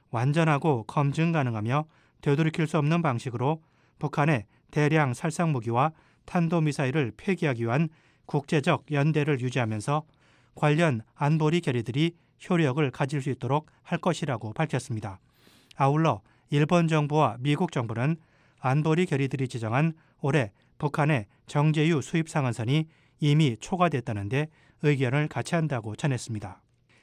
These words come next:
그러면서 모든 유엔 회원국들이 북한에 대한 정제유 공급을 즉각 중단하도록 하기 위해 일본은 미국과 다른 동반자 국가들과 함께 선박 간 환적에 대한 대응을 강화할 것이라고 밝혔습니다.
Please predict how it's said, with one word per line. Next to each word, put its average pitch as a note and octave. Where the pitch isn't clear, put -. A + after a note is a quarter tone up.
그러면서 D3+
모든 D#3
유엔 D#3
회원국들이 D3
북한에 D#3
대한 D3
정제유 D3+
공급을 C#3
즉각 D3+
중단하도록 D3+
하기 C3
위해 C3
일본은 C#3+
미국과 C#3+
다른 C#3
동반자 D3+
국가들과 B2+
함께 D3
선박 D#3+
간 E3
환적에 D#3+
대한 B2
대응을 B2+
강화할 D3
것이라고 G#2+
밝혔습니다. G#2